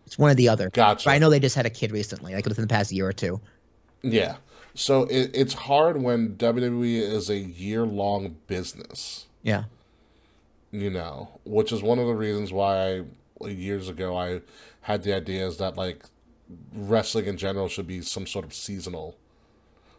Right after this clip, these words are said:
Speaker 2: or wrestlers should be able to do, like, a, essentially seasons. There should be seasons of wrestling.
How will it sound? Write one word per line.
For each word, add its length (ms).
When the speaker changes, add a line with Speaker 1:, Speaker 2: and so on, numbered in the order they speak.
Speaker 2:
or 140
wrestlers 340
should 140
be 100
able 200
to 40
do, 140
like, 240
a, 140
essentially 480
seasons. 640
There 100
should 140
be 60
seasons 340
of 80
wrestling. 380